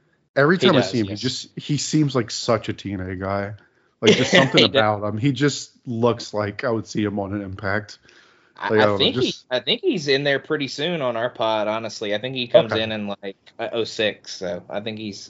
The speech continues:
Speaker 2: definitely there for
Speaker 1: He
Speaker 2: sure.
Speaker 1: he looks the part. He lo-, he has X Division written all over him,
Speaker 2: Yeah.
Speaker 1: Shannon Moore. All right.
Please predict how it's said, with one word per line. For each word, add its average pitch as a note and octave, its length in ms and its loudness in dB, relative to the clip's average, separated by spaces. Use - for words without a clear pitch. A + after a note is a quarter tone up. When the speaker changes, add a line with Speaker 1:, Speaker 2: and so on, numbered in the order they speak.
Speaker 2:
definitely F#2+ 360 -6
there F2+ 160 -2
for - 160 -16
Speaker 1:
He - 120 -14
Speaker 2:
sure. F#2+ 160 -8
Speaker 1:
he C#3 140 0
looks D3+ 280 4
the B2+ 80 -4
part. G2 280 2
He B2 80 0
lo-, B2 140 0
he B2+ 160 0
has C3 140 4
X - 280 -2
Division G2+ 420 -4
written G#2+ 220 -6
all F#2+ 200 -6
over G2+ 200 -6
him, B2 120 -6
Speaker 2:
Yeah. - 80 -18
Speaker 1:
Shannon G2+ 240 -8
Moore. A2 300 -4
All G2 100 0
right. G2 200 0